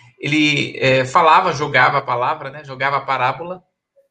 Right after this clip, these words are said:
e aí ele chamava os seus discípulos pra mais perto. Chamando os discípulos pra mais perto, ele acabava, é, mostrando pra esses discípulos uma, uma, um, uma, uma intimidade e uma revelação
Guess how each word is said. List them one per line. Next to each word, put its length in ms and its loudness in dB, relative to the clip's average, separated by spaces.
e 80 -6
aí 100 -2
ele 120 -8
chamava 400 -8
os 80 -16
seus 160 -18
discípulos 500 -14
pra 160 -10
mais 280 -12
perto. 420 -18
Chamando 380 -6
os 100 -8
discípulos 440 -12
pra 140 -6
mais 280 -6
perto, 540 -2
ele 160 -2
acabava, 760 0
é, 220 0
mostrando 800 -4
pra 160 -6
esses 300 -8
discípulos 800 -12
uma, 760 0
uma, 640 -2
um, 240 -8
uma, 480 -6
uma 260 -4
intimidade 880 -2
e 100 -6
uma 220 -2
revelação 1080 -4